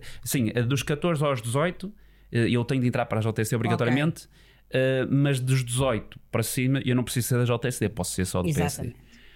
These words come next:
Speaker 1: Eh, mas eu lembro-me que foi uns mesitos depois das eleições de, de dois mil e quinze.
Speaker 2: Sim.
Speaker 1: Eu não era militante quando,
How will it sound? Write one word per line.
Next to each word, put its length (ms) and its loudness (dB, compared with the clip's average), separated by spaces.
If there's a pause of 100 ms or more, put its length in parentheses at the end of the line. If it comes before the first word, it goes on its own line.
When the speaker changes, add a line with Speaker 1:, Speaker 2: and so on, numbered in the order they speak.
(160)
Speaker 1:
Eh, 420 4
mas 220 2
eu 100 0
lembro-me 400 2
que 100 -8
foi 540 0
uns 220 2
mesitos 400 0
depois 460 0
das 140 2
eleições 500 0
de, 340 -4 (300)
de 120 0
dois 200 0
mil 160 -2
e 40 -4
quinze. 340 -12 (100)
Speaker 2:
Sim. 260 -2
Speaker 1:
Eu 60 2
não 260 4
era 140 2
militante 560 -2
quando, 440 -2